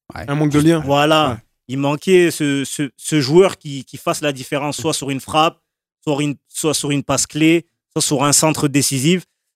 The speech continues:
Speaker 3: Et parce que Aubameyang était très peu trouvé,
Speaker 2: Oui.
Speaker 3: on,
Speaker 2: Et
Speaker 3: on
Speaker 2: Fellé,
Speaker 3: re-,
Speaker 2: ouais.
Speaker 3: on remarque que les occasions sont souvent, euh,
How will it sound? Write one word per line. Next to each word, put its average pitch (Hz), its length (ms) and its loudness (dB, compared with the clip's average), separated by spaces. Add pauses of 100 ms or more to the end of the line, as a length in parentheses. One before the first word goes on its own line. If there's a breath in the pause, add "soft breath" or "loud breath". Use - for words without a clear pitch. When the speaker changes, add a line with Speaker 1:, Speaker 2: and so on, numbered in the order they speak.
(120)
Speaker 3:
Et 131 180 4
parce - 180 -2
que 139 340 2
Aubameyang 143 640 2
était 127 200 -8
très 156 160 -2
peu 151 140 -6
trouvé, 156 380 2
Speaker 2:
Oui. 165 80 2
Speaker 3:
on, 131 300 -2
Speaker 2:
Et 139 100 0
Speaker 3:
on 135 60 2
Speaker 2:
Fellé, 147 260 2
Speaker 3:
re-, 135 80 0
Speaker 2:
ouais. 107 60 -10 (240)
Speaker 3:
on 135 100 -2
remarque 156 380 0
que 151 60 0
les 143 200 0
occasions 143 400 0
sont 131 180 -8
souvent, 156 440 -2
euh, 127 420 0